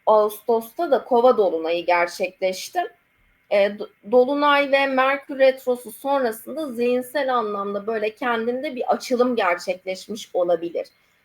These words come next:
Çünkü Kova Dolunay'ı biraz böyle sorgulama gibi yapıyordu. Sen kendini böyle en saf,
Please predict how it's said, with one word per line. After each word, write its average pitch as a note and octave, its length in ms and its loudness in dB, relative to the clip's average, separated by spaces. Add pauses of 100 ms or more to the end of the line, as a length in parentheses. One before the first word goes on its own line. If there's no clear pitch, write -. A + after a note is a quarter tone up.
Çünkü C4 340 -2
Kova C4 360 4
Dolunay'ı B3+ 600 -2 (340)
biraz C#4 420 0
böyle C#4 240 2
sorgulama B3 1080 2 (160)
gibi E3+ 460 -4
yapıyordu. E3 680 -2 (200)
Sen C4+ 400 0
kendini B3+ 540 -2
böyle C4 320 6
en C4+ 280 0
saf, G3+ 500 0